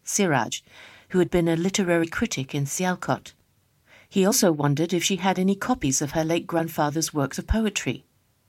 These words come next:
She told him over the phone that she did have a few Xeroxed copies. It was becoming a lengthy phone conversation. His last comment was intriguing. "Your grandfather held a literary salon in Sialkot,"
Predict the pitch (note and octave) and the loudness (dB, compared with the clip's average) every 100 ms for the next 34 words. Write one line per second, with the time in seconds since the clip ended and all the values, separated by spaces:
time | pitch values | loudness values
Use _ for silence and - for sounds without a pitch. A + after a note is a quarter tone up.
0 | _ _ _ _ - G#3 G#3+ G#3+ E3+ D#3 | _ _ _ _ -4 2 4 4 4 4
1 | D3+ D3 C#3 F#3 D3+ D#3 D3+ C3+ - F#3+ | 2 0 0 0 0 -2 -4 -6 -4 -2
2 | A#3+ A#3 G3+ E3 D#3+ - F3+ D3 E3+ D3+ | 0 -2 -2 -4 -4 -2 0 0 0 0
3 | - - - A3 C3 - - - _ _ | -2 -8 -4 -2 -2 -2 -4 -6 _ _
4 | _ - _ _ _ _ G3+ G#3 G#3 G3+ | _ -20 _ _ _ _ 0 2 2 2
5 | F#3 D3+ D3+ D#3 D#3 - D3+ F3+ E3+ - | 4 2 0 0 -2 -2 0 2 0 0
6 | C#3 C#3 - A#2+ B2+ B2+ - _ _ _ | -2 0 -2 -2 -4 -8 -12 _ _ _
7 | _ _ E3+ F#3+ F#3 - - G3 D3 D3 | _ _ 0 4 4 2 2 2 2 -2
8 | - _ D3+ E3 D#3+ F3+ E3 G#3+ G#3 C#3+ | -10 _ -2 0 0 0 0 0 0 -4
9 | - _ _ _ _ _ _ - B3+ C4+ | -6 _ _ _ _ _ _ 4 6 8
10 | F4 G4+ - C4 B3 B3+ A#3 A3 A3 G3 | 4 2 2 4 6 4 4 4 4 4
11 | F#3+ G3+ G#3 F3+ F3 - - F3+ C#3+ C#3 | 2 2 2 2 4 2 2 2 2 0
12 | D#3 F3+ - A#3+ A3 - - - - | -2 -2 0 2 2 0 -6 -8 -12